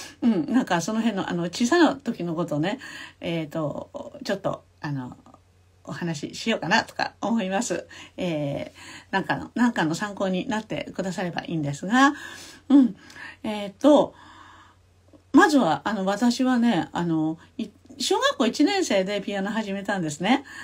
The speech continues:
で、そのピアノを始めた理由っていうのが、えー、なんか大した理由じゃないんですけど、<laughs> その前、あの、幼稚園時代に、あの、おばあちゃんのね、あの、趣味で、私は、あの、日本舞踊とか、お三味線のお稽古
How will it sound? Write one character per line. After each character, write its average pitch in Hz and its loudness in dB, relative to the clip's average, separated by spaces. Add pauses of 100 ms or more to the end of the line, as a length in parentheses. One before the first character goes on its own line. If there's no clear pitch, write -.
(240)
で、 247 2
そ 277 6
の 285 8
ピ 285 6
ア 311 10
ノ 311 10
を 311 8
始 277 6
め 285 8
た 285 4
理 277 8
由 285 6
っ - 4
て 277 2
い 311 10
う 294 10
の 247 8
が、 196 6 (360)
え 170 -2 (100)
ー、 - -14 (720)
な - -4
ん - -4
か 151 0
大 254 4
し 269 -6
た 190 0
理 170 -2
由 180 2
じ 185 -2
ゃ 160 0
な 180 2
い 190 0
ん 180 -2
で 151 -2
す 151 -8
け 190 -4
ど、 165 6 (160)
<laughs> - -6
そ - -2
の 392 4 (220)
前、 302 6
あ 208 0
の、 196 -2
幼 233 4
稚 440 0
園 440 -4
時 415 0
代 214 4
に、 202 -2 (360)
あ 208 -2
の、 175 -2
お - -2
ば 370 6
あ - -2
ち - -2
ゃ 156 4
ん - -10
の 165 -2
ね、 226 2 (220)
あ - -6
の、 190 0
趣 196 6
味 196 4
で、 170 0
私 233 -2
は、 226 4 (300)
あ 208 -4
の、 185 -2
日 190 0
本 320 6
舞 427 4
踊 285 4
と - -4
か、 - -4
お 190 -2
三 330 2
味 415 -4
線 415 -4
の 403 -2
お - -2
稽 381 0
古 175 -2